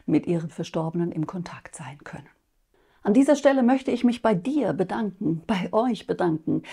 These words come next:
dass ihr so viele Kommentare und Hinweise, aber auch eure Sichtweisen unter meine Videos schreibt.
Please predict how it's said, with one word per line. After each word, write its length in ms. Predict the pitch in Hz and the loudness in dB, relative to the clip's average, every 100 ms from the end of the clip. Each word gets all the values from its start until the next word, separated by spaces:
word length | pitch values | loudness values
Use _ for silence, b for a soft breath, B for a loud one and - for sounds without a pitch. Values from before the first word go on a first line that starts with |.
| B - | B -4
dass 200 | 226 - | -2 0
ihr 120 | 202 | -2
so 380 | 196 254 302 311 | -2 -2 0 -2
viele 480 | - 277 285 277 | -2 2 4 4
Kommentare 800 | 254 233 220 214 - 254 254 202 | 0 -2 -2 -2 -2 0 0 2
und 240 | 180 175 - | 2 0 0
Hinweise, 840 | 262 254 202 185 160 147 156 139 B B B | 4 4 4 2 0 0 -2 -2 B B B
aber 380 | - 220 220 208 | -4 -2 -2 0
auch 260 | 208 - - | -2 -4 -2
eure 400 | 254 339 311 240 | 0 0 2 2
Sichtweisen 800 | 170 254 254 - 175 170 170 185 | 2 -2 -2 -2 0 0 0 -2
unter 280 | 208 180 185 | 0 0 2
meine 280 | 165 170 156 | 2 2 0
Videos 360 | 160 175 160 | -4 -6 -6
schreibt. 460 | - 175 - _ | -10 -14 -16 _